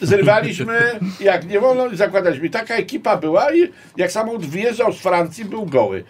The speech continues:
Wjechał do Monte Carlo, miał wszystkie na magnesach, e, naklejki, wszyscy przyczepiali te na, na rzepach, e, reklamy i wjeżdżali tak do Monte Carlo. No bo to reklama. Wjeżdżali z Monte Carlo, dojeżdżali do granicy, z-, ściągała ekipa to wszystko,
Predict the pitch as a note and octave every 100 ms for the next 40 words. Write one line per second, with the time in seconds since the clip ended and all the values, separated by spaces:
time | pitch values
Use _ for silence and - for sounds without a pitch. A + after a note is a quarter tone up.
0 | _ - D#3 A3 B3 G#3 G#3+ F#3 G3 -
1 | E3+ F#3+ A#3+ C4 - - F3+ - G#3+ -
2 | F#3 D#3+ - - _ _ D3+ F3 F3+ E3
3 | F#3 E3+ D3+ - F#3 D#3+ D#3+ F3 E3+ D#3
4 | C3+ A#2 A3 C4+ E4 - - - _ _
5 | _ - A#3 - G3 F#3+ G3 F#3+ G3 F#3
6 | E3 D#3+ D#3+ D3 D3+ D3 D3+ C#3 E3+ E3+
7 | D3 C3+ - - E3 D#3 D3+ C#3 D3+ D#4
8 | D4 A3 G3+ G#3 G#3 E3+ F3 E3+ E3+ E3
9 | G2+ F2 F2 _ _ - _ - E3+ E3+
10 | D#3+ D#3 E3 D#3+ D3+ C#3+ A2 F2 F2 -
11 | G#2 G3+ G#3+ C4+ F#3 G#3+ F3+ F3 C#3+ B2+
12 | F#3+ A3+ G3+ E3 A3+ G#3+ F3 C#3+ D#3 E3
13 | F3 F#3+ - _ - - - F#3 F#3+ F3
14 | D#3+ D3+ F3 D#3+ C3+ C3+ - D3+ - A#3+